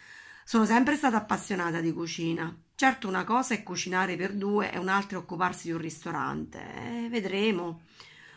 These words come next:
Ho bisogno di novità nella mia vita, ho un po' paura per tutti questi cambiamenti, ma spero di farcela.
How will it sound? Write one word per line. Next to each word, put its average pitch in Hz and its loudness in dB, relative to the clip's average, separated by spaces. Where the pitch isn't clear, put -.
Ho 214 4
bisogno 262 4
di 254 4
novità 262 4
nella 196 2
mia 190 0
vita, 180 2
ho 202 2
un 220 4
po' 247 2
paura 202 2
per 180 -6
tutti 190 -10
questi 185 -6
cambiamenti, 175 -6
ma 247 -2
spero 233 -4
di 180 -6
farcela. 139 -6